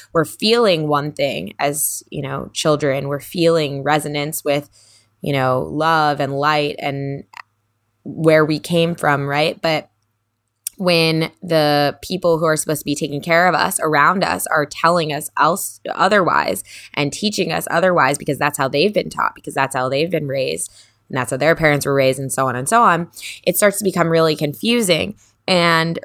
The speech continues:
like, which way to go. And so what I've been connecting for myself is that, um,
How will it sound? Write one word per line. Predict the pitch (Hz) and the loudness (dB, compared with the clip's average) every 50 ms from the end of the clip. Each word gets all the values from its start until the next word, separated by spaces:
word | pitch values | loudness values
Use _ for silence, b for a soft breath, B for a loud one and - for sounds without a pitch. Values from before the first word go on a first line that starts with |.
| - _ - | -14 _ -4
like, | - 175 160 151 - | 0 0 0 0 0
which | 165 160 180 175 - - - | 0 0 0 0 0 -4 -4
way | 160 160 165 165 160 | 0 2 2 2 2
to | 151 147 | 0 -2
go. | 139 - 165 160 165 160 107 92 113 - | -2 0 0 2 2 2 0 -2 -4 -4
And | - 175 165 165 | -2 -2 -2 -2
so | 165 - - 185 175 165 160 160 156 | -2 -2 0 0 2 2 2 2 2
what | 147 165 - - | 0 0 0 2
I've | 147 170 190 202 220 196 | 2 2 2 2 0 0
been | - 190 165 | 0 0 -2
connecting | 156 - 151 151 151 147 - 170 165 156 | -2 -4 -6 -6 -6 -4 -2 -2 -2 -2
for | 147 165 156 | -2 -4 -2
myself | 156 151 139 160 170 - - 185 180 180 175 - | -2 -2 -4 -4 -4 0 2 4 4 2 2 -2
is | - 160 160 | -6 -6 -4
that, | - 151 147 147 143 143 - _ _ _ _ _ _ _ _ _ _ _ _ _ _ _ _ _ - - - - | -2 0 0 0 0 -2 -6 _ _ _ _ _ _ _ _ _ _ _ _ _ _ _ _ _ -12 -12 -8 -4
um, | 160 165 160 151 151 147 147 147 151 | 0 0 2 2 0 0 -2 -6 -8